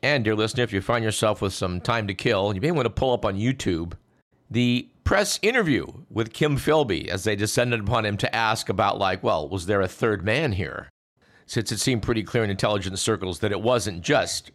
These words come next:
Burgess and McLean that were up to mischief in Washington. And you get to watch <laughs> Kim Philby look at the cameras and say, and answer the question, "Well,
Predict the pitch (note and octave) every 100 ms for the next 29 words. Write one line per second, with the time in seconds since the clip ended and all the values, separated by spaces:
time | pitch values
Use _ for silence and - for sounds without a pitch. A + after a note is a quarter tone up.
0 | - F#2+ D#2 F#2+ F2 D#2+ D#2 C3 A2 F2
1 | E2 D2+ D#2+ D#2 F2+ G2+ - E2+ F2+ E2
2 | F2 - F2 D#2+ D#2+ E2+ - E2+ A#2+ B2
3 | - - - - - - _ - A2+ A#2
4 | D3 C3 B2 C3 - - - F3+ D#3+ -
5 | E3 D#3+ C#3+ C3 C3+ B2 A#2 A2+ A2+ A#2
6 | A#2 G2+ G#2+ G2+ G2 G2 G2 - - -
7 | - _ - G#2+ G#2+ G2+ G2 G#2+ G2+ G2
8 | F#2 G2 F#2